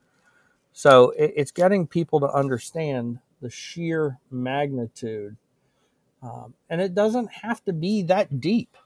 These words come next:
Everybody always says, "Well, well, you don't have to protect a trench or an excavation until you're greater than five feet." That's an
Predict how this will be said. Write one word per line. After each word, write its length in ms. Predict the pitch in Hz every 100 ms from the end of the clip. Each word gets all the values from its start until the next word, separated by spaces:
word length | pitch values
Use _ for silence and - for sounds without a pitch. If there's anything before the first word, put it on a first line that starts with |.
| _ _ _ _ _ _ _ -
Everybody 340 | 143 160 165
always 360 | 156 175 170 -
says, 260 | 196 156
"Well, 200 | 127 120 _ _ _
well, 100 | 135
you 140 | 131 135
don't 220 | 170 196 _ _ _
have 680 | - - - 156 160 -
to 120 | -
protect 580 | 131 143 123 147 135 -
a 100 | 127
trench 560 | 113 - 151 143 135 -
or 160 | 131
an 80 | 127
excavation 800 | 131 127 - 123 135 151 - 120
until 340 | 117 113 127
you're 160 | 123 123
greater 480 | 117 123 123 127 123
than 220 | 123 117
five 400 | - 117 113 110
feet." 320 | - 170 135 _ _ _ _ _ -
That's 260 | 190 -
an 140 | 247